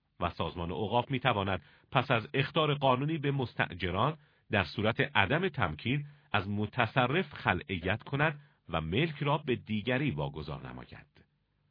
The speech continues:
موقوفاتی که قبل از انقلاب به استناد قانون اصلاحات ارضی فروخته شده است، باید مسترد شود و سازمان اوقاف ارگان حقوقی و اجرایی واقف و متولی است. ز.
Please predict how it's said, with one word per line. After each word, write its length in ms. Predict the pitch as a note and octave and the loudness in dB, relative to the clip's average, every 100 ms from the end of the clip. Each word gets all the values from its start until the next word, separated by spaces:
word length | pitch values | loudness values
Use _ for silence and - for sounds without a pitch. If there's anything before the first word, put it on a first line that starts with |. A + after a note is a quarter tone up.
| _ _ - | _ _ 0
موقوفاتی 520 | G2+ G#2 G#2+ C3+ C#3 | 2 2 2 2 2
که 120 | C#3+ | -2
قبل 240 | C3 E3 D3+ | 2 2 2
از 120 | A2+ | 0
انقلاب 460 | F#2 E2 F2+ E2 - _ _ | -2 -2 0 -2 -4 _ _
به 160 | A2+ G2+ | 0 0
استناد 400 | C#3+ C#3 D3+ D#3 | 0 2 2 2
قانون 420 | D3+ C3 A#2+ D3+ | 2 2 2 0
اصلاحات 680 | D3 B2 - B2 A2+ C3+ D3 - | -2 -2 0 0 2 0 -2 0
ارضی 340 | G#2 E2 F2 | 0 0 -4
فروخته 380 | F2 F#2+ F2 F#2+ | -4 -6 -6 -6
شده 240 | - G#2 A#2 | -4 0 2
است، 280 | D#3+ D3 - _ - | 2 -2 -18 _ -2
باید 340 | F2 E2 D3+ | 0 2 0
مسترد 520 | C#3+ F#2+ - G#2 D#3 D3 | 0 -4 0 2 2 0
شود 360 | - D#2 D2 - _ - | -2 -2 -4 -8 _ -2
و 100 | F#2 | -2
سازمان 460 | - G2+ - A#2 | 2 0 0 -2
اوقاف 480 | A2+ A2 A2+ D3 D3+ - _ _ | -2 -2 4 4 4 -4 _ _
ارگان 440 | A2+ G#2 G#2+ A#2+ A#2+ | 0 2 4 4 2
حقوقی 600 | G2 F#2+ E2+ F2+ C#3+ F3 | 0 -2 -2 -2 -2 0
و 160 | E3+ - | 0 0
اجرایی 680 | G#2+ F#2+ G2+ F#2 - F3 E3+ | -2 -2 -2 -2 -2 -2 -4
واقف 480 | D3+ F#2 D2+ D#2+ G2 G2 | -2 -2 -2 -4 -6 -4
و 100 | F#2+ | -4
متولی 600 | G2 - F#2 F#2+ E2+ D2 | -4 -6 -4 -4 -6 -10
است. 300 | - - - _ _ _ _ - | -14 -20 -20 _ _ _ _ -6
ز. 160 | G2+ | 2